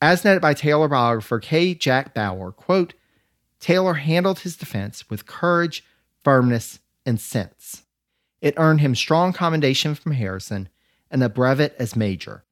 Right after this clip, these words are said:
the first honorary promotion awarded during the war. Fort Madison in the Missouri Territory,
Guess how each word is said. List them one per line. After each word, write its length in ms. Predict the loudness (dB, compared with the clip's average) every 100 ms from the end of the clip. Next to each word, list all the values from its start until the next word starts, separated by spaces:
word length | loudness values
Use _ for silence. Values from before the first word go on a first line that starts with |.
| _ _ _
the 100 | -4
first 520 | 4 4 4 2 -8 -2
honorary 460 | 2 4 4 4 4
promotion 600 | 2 0 0 -2 -2 -2
awarded 600 | -2 0 0 -2 -10 _ _ _ -4
during 320 | 0 0 -2
the 60 |
war. 400 | -4 -6 -8 -14 _ _ _ _ _ _ _ _ _
Fort 220 | 2 4
Madison 480 | 4 4 2 0 0
in 100 | 2
the 80 | 2
Missouri 360 | 2 4 4 2
Territory, 680 | 0 -2 -2 -2 -2 -4